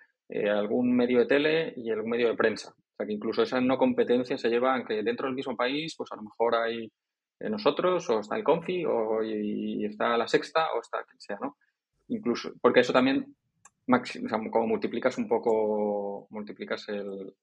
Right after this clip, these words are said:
el alcance. Disparando muy deprisa, o sea, hacerlo como algo, porque los periódicos nos hemos quedado sin exclusivas, además. Es que al final, tú, la ventana en la que tú puedes amortizar una información en exclusiva, antes eran veinticuatro horas.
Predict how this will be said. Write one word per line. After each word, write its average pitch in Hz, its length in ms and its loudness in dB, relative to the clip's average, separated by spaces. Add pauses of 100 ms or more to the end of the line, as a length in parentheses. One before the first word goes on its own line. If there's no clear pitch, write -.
(160)
el 110 100 -2
alcance. 104 500 -4 (500)
Disparando 117 400 4
muy 117 100 6
deprisa, 156 440 2
o - 280 -20
sea, 113 100 -6
hacerlo 113 220 -2
como 117 180 -2
algo, 113 420 -2 (920)
porque 107 180 -6
los 104 120 -6
periódicos 117 320 6
nos 117 100 -2
hemos 117 140 -4
quedado 110 120 0
sin 110 120 -4
exclusivas, 139 480 -6
además. 156 360 -8 (600)
Es 104 120 -14
que - 80 -10
al 101 100 -8
final, 107 460 -6 (140)
tú, 107 180 0
la 107 80 2
ventana 110 340 4
en 131 40 6
la 131 80 6
que 123 80 2
tú 123 100 -2
puedes 123 220 4
amortizar 117 640 -2
una 117 160 -4
información 113 920 -4 (120)
en 107 120 -4
exclusiva, 120 680 -6 (280)
antes 104 160 -10
eran 107 160 2
veinticuatro 110 460 2
horas. 147 180 4